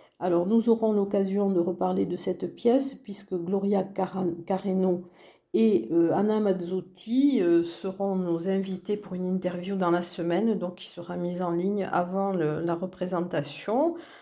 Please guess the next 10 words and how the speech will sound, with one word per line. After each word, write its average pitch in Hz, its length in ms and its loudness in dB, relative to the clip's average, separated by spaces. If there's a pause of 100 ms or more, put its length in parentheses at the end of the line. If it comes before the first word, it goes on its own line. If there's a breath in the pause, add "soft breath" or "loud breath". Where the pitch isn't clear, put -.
(140 loud breath)
dont 175 180 -4
nous 175 120 -4
parlerons 170 500 2
longuement 180 480 2
de 202 100 -2
cette 175 340 -8
pièce 196 440 -4
Donne-moi 185 520 0
ta 175 120 0
main. 143 220 2